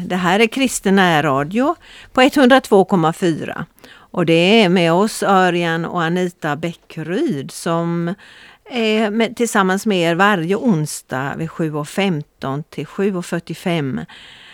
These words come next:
Alla vardagar så finns det ju ett morgonprogram i trettio minuter med olika programledare. Och vi vill alla, det som vi har gemensamt, det är att vi vill alla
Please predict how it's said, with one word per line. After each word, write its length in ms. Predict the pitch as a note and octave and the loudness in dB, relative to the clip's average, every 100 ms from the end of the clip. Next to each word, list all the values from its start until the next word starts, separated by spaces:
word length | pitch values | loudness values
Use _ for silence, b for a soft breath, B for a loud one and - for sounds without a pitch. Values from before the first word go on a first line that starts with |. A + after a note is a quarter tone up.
| B B | B B
Alla 440 | E3 F#3+ D#3+ D#3+ G#3+ | -2 0 0 -2 0
vardagar 680 | C#4 A#3 E3+ C#3+ C#3+ C3+ C3+ | 2 2 0 -4 -4 -8 -8
så 180 | - | -10
finns 360 | F3+ G#3+ D#3 - | -4 -2 -2 -6
det 80 | C#3+ | -8
ju 60 | |
ett 100 | C3+ | -6
morgonprogram 1120 | F3 F3 F#3+ D#3 B2 - C3 - C3+ E3 E3+ - | -2 0 -2 -4 -8 -10 -12 -10 -6 -4 -4 -6
i 120 | D#3 | -10
trettio 500 | - G3 G3+ _ D#3+ | -8 -6 -6 _ -6
minuter 600 | E3+ F3 D3+ C3+ - C3+ | -2 0 -2 -6 -12 -10
med 180 | C#3 - | -8 -10
olika 460 | D3+ C#3 F3+ C4 | -10 -8 -6 -6
programledare. 880 | C4 C#4+ C4+ C4 A#3+ A#3 A3 A3 A#3+ B3+ B B B B | -6 -6 0 2 4 2 2 0 -2 -6 B B B B
Och 420 | A3 G3+ G3 G3 F#3+ G3 G3 - | -4 0 2 2 0 -2 -6 -10
vi 160 | G3 G#3+ | -6 -2
vill 200 | A3+ B3+ - | -2 -4 -4
alla, 500 | C#4 D4 A#3+ A3+ B3+ | -2 0 0 0 0
det 120 | A#3 | 0
som 160 | A#3 | -2
vi 60 | A#3+ | -4
har 220 | B3 A#3 | -2 -2
gemensamt, 680 | A3 C#4 C4 F#3 - G3 G3+ - | -2 -2 -2 -4 -4 -4 -4 -4
det 220 | C4 G3 | -2 -2
är 60 | |
att 160 | F#3 - | -4 -2
vi 80 | F#3 | -2
vill 220 | F3 E3 - | 0 -2 -4
alla 580 | A#3+ C#4+ A3 D#3+ E3 | -2 0 -2 -2 -6